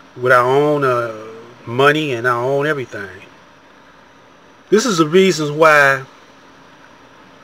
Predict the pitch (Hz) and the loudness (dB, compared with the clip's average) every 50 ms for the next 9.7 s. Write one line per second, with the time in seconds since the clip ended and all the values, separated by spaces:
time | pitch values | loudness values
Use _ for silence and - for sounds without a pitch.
0 | - - - - - - - - - - - - 147 151 147 160 160 147 135 135 | -20 -20 -20 -20 -20 -20 -20 -20 -20 -20 -10 -4 -2 -2 0 0 0 0 -2 -2
1 | 131 131 135 156 160 151 147 143 139 - 170 156 143 139 - 127 123 127 123 123 | -2 -2 -2 0 0 2 2 2 0 0 0 2 2 2 0 0 -2 -4 -8 -10
2 | 117 - - 123 120 113 113 110 110 110 110 - - - - - - - - - | -10 -10 -10 -8 -8 -8 -8 -10 -12 -14 -16 -20 -20 -20 -20 -20 -20 -20 -20 -20
3 | - - - - - - - - - - - - - - - - - 117 113 107 | -20 -20 -20 -20 -20 -20 -20 -20 -20 -20 -20 -20 -20 -20 -20 -16 -14 -12 -12 -12
4 | 107 104 104 101 101 104 - - - - - - - - - - - - - - | -12 -12 -14 -16 -18 -20 -20 -20 -20 -20 -20 -20 -20 -20 -20 -20 -20 -20 -20 -20
5 | - - - - - - - - _ - - - - - - - - - 160 185 | -20 -20 -20 -20 -20 -20 -20 -20 _ -20 -20 -20 -20 -20 -20 -20 -6 0 2 2
6 | 175 - 139 131 131 127 123 123 120 117 135 139 135 131 127 120 123 117 - - | 2 2 0 -2 0 0 0 -2 -4 -4 -6 -4 -4 -2 -2 -4 -4 -6 -10 -18
7 | - - - 143 160 170 165 147 127 123 120 117 117 120 - - - - - _ | -16 -4 2 4 4 4 4 2 -2 -6 -8 -8 -10 -16 -20 -20 -20 -20 -20 _
8 | _ _ _ _ _ _ _ _ - 120 123 127 131 131 135 143 139 131 127 123 | _ _ _ _ _ _ _ _ -8 -8 -6 -6 -4 -2 2 2 2 2 2 -2
9 | 123 - - - - 165 156 147 131 120 - - - - | -6 -8 -4 0 2 2 2 2 0 -6 -12 -18 -20 -20